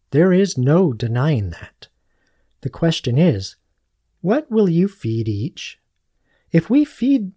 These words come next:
with good, nourishing, hope-filled faith, then we will see from a different perspective, a perspective of positivity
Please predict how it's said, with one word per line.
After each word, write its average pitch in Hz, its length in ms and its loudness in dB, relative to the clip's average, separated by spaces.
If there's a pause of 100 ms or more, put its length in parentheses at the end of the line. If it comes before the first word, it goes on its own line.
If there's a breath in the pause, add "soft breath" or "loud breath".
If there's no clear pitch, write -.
with 147 320 -2
good, 139 400 0 (360)
nourishing, 131 840 0
hope-filled 123 840 -2
faith, 185 520 -2 (500)
then 170 200 4
we 220 140 4
will 196 180 0
see 202 480 -4
from 135 260 -4
a 135 60 -2
different 131 340 -4
perspective, 117 720 -6 (680)
a 151 80 -4
perspective 160 680 -2
of 123 240 -4 (120)
positivity 151 880 -4